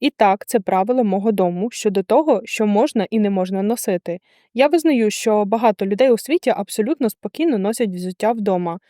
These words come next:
Тож справа не в тому, що взуття як предмет одягу — це неправильно. Справа в тому, що є час і місце, де це доречно. Мені не подобається пилососити більше, ніж необхідно. І мені не подобається, коли у мене брудна підлога.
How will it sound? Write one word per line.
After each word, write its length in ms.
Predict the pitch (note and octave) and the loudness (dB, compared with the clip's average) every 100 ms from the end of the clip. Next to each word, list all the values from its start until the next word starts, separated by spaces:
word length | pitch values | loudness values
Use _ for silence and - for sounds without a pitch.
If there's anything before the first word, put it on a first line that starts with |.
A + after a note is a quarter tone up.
| _ _ | _ _
Тож 160 | A#3 - | -4 -4
справа 380 | - C4+ C#4+ | 0 2 2
не 100 | C#4 | 0
в 60 | D4 | 0
тому, 320 | - A#3+ F#3+ | 2 2 0
що 160 | F#3+ G3 | -4 -6
взуття 360 | F#3+ F#3+ C#4+ | -6 -4 2
як 180 | E4 C4+ | 2 2
предмет 420 | - F#3+ G3+ G3+ - | -4 -4 -2 -2 0
одягу — 400 | A#3 G3+ F3+ F3+ | 0 0 -4 -6
це 240 | - G#3 G3+ _ _ | 0 0 -2 _ _
неправильно. 840 | A#3 C4+ - C#4 G3 F#3 F3+ E3+ F3+ _ _ | 0 0 2 2 2 0 -2 -4 -8 _ _
Справа 360 | - - C4+ C#4+ | -20 0 2 2
в 80 | C#4 | 2
тому, 320 | D#4+ G4+ B3+ | 0 2 0
що 200 | - - | 0 -2
є 180 | G#3+ A3+ | 0 0
час 300 | - E4+ - | 0 -2 -2
і 100 | C#4+ | 0
місце, 440 | A3+ G3 - C#4+ B3 | 0 0 0 0 0
де 140 | G#3+ | -2
це 160 | - G#3+ | -2 -2
доречно. 600 | A3 F#3 F3 - F3+ F#3 _ _ | 2 0 -2 -6 -12 -12 _ _
Мені 180 | B3 E4+ | 0 2
не 100 | G4 | 2
подобається 540 | D#4+ C#4+ B3 G3 G3 F#3+ | 0 2 2 0 -2 -4
пилососити 680 | G#3 G3+ - E4+ - G#3 | -2 -4 0 0 0 -4
більше, 400 | F#3 A3 G4 - | -2 -2 -2 -2
ніж 240 | F#3+ F#3+ - | -2 -2 -2
необхідно. 680 | G#3 A#3 - G3 F3+ F3 F3+ _ _ | -2 -4 -8 -6 -4 -4 -8 _ _
І 80 | A3+ | -2
мені 220 | G#3+ A3+ | 0 2
не 100 | B3+ | 0
подобається, 600 | C#4+ C4 G#3 F#3 F3 - | 0 2 2 2 0 -2
коли 200 | F#3+ G3+ | -4 -2
у 80 | F#3+ | -2
мене 280 | F#3+ B3 E4 | 0 0 0
брудна 380 | F#3+ F3+ F#3 F3 | -2 -4 -4 -4
підлога. 600 | A3 G3 G3 F3 E3+ | -6 -4 -2 -2 -4